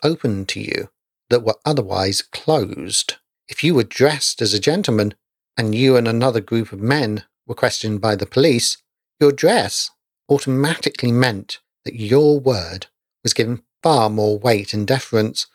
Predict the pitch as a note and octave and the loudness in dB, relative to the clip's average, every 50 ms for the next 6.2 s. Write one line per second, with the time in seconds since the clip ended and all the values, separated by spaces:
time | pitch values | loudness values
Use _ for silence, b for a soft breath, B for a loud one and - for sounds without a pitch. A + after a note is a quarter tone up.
0 | _ _ _ _ _ _ _ - A#2+ A#2 A#2 A#2+ A2+ - - A2 G#2 F#2+ G#2 G#2+ | _ _ _ _ _ _ _ 0 2 2 2 2 0 -2 -6 -10 -6 -6 -4 0
1 | B2+ D3 C#3+ - - - - G2+ F#2+ G2 - _ _ _ _ _ _ - B2 A#2 | 0 0 0 0 -2 -6 -6 -6 -6 -6 -10 _ _ _ _ _ _ -2 0 0
2 | - - A2+ G#2 G2+ G#2+ G#2 G#2 G#2+ A#2 B2 B2 - G#2 - - - F#2 F#2 - | 2 2 2 2 2 0 0 0 0 0 0 -2 -2 -6 -10 -8 -8 -8 -8 -8
3 | - - _ _ _ _ _ - G#3 C#4 D#4 C#4+ B3 F#3+ D#3+ D#3+ D#3+ D#3 D3 C#3+ | -12 -16 _ _ _ _ _ -2 0 2 2 2 2 0 2 2 2 2 2 2
4 | C3+ - C#3+ B2 - - - - - D#3 E3 E3+ - - A#2+ A2+ A2+ G#2+ - _ | 2 2 0 0 0 -4 -4 -2 -2 0 0 0 -2 -2 -2 0 0 -2 -4 _
5 | _ _ _ _ _ _ - C3+ D#3+ E3+ - - C3+ - - C3+ C#3 C3+ B2+ - | _ _ _ _ _ _ -4 -4 -4 -4 -4 -10 -8 0 2 4 4 4 2 0
6 | - - - | -4 -6 -8